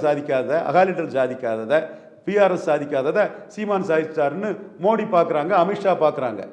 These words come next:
இப்ப சீமானை பற்றி சில விஷயங்கள் ஹோம் மினிஸ்ட்ரிக்கெல்லாம் போச்சுன்னா அவங்க வந்து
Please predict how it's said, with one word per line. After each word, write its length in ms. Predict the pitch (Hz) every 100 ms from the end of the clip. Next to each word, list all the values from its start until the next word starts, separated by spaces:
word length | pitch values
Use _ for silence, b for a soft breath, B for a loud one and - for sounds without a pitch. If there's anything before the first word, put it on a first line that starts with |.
| - _ b b -
இப்ப 100 | 143
சீமானை 380 | 190 208 196 185
பற்றி 240 | 180 180
சில 200 | 185 175
விஷயங்கள் 340 | 175 170 185 170
ஹோம் 140 | 190
மினிஸ்ட்ரிக்கெல்லாம் 480 | 190 - 151 170 160
போச்சுன்னா 340 | 156 156 196 262 B B
அவங்க 360 | - 185 185 165
வந்து 220 | 160 185